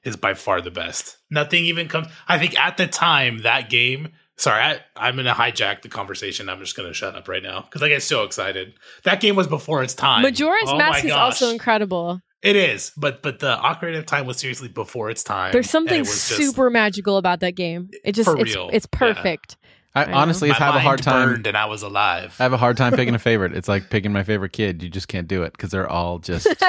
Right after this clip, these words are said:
Speaker 2: <laughs>
Speaker 1: Oh, you can do it,
Speaker 3: so
Speaker 1: Janelle.
Speaker 3: amazing.
Speaker 1: Uh, my favorite, my favorite game, I'm gonna give, because I've, I've, uh,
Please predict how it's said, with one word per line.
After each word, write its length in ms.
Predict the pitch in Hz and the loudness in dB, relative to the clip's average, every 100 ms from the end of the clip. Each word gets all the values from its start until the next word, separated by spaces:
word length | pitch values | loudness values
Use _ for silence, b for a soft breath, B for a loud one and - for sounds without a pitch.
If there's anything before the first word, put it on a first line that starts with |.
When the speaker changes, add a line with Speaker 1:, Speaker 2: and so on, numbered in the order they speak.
| - | 2
Speaker 2:
<laughs> 320 | 349 330 - - | 2 2 0 0
Speaker 1:
Oh, 160 | 277 | 0
you 140 | 110 160 | 2 0
can 160 | 135 | -2
do 160 | 92 107 | -2 -4
it, 140 | 85 | -4
Speaker 3:
so 260 | - - - | -6 -8 -8
Speaker 1:
Janelle. 160 | - - | -8 -6
Speaker 3:
amazing. 380 | 101 98 95 135 | -6 -6 -2 0
Speaker 1:
Uh, 280 | 127 123 123 | 2 2 2
my 180 | 139 139 | 0 2
favorite, 560 | 151 139 135 135 - - | 0 0 0 -6 -6 -8
my 180 | 117 131 | -4 -4
favorite 300 | 143 123 110 | -4 -6 -6
game, 440 | 110 110 113 120 - B B B | -6 -6 -8 -12 -18 B B B
I'm 120 | 139 160 | -2 2
gonna 140 | 180 | 2
give, 440 | 147 147 147 - _ - | 4 2 2 -2 _ -4
because 300 | 143 151 170 | 0 2 2
I've, 160 | 165 - _ | 0 -4 _
I've, 640 | - 110 120 117 107 - - | 0 2 2 0 -4 -14 -4
uh, 400 | 110 101 95 95 | 0 2 0 -4